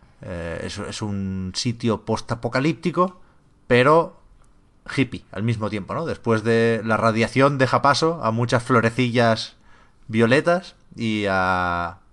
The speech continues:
a la vegetación y animales que se vuelven un, un poco así extraños y coloridos. No me desagrada para nada la estética del juego, te lo digo, pero es el...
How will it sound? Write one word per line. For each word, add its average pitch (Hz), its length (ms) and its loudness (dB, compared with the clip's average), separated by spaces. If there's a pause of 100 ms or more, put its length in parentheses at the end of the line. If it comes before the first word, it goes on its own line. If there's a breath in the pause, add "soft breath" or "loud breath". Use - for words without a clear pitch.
(380)
a - 80 -10
la 90 60 -6
vegetación 123 720 0
y 113 140 -2
animales 110 640 0
que 123 100 -10
se 117 100 -10
vuelven 113 360 -2 (100)
un, 113 360 -10 (440 loud breath)
un 117 120 -6
poco 120 200 6
así 120 360 2
extraños 120 520 -2
y 117 40 -2
coloridos. 135 520 0 (500 loud breath)
No 127 140 2
me 175 80 8
desagrada 123 460 4
para 101 160 -2
nada 123 200 0
la 98 80 -2
estética 113 300 -2
del 95 100 2
juego, 160 260 -2
te 120 60 -4
lo 107 60 0
digo, 147 220 -4 (520 loud breath)
pero 123 220 6
es 120 100 4
el... 110 300 2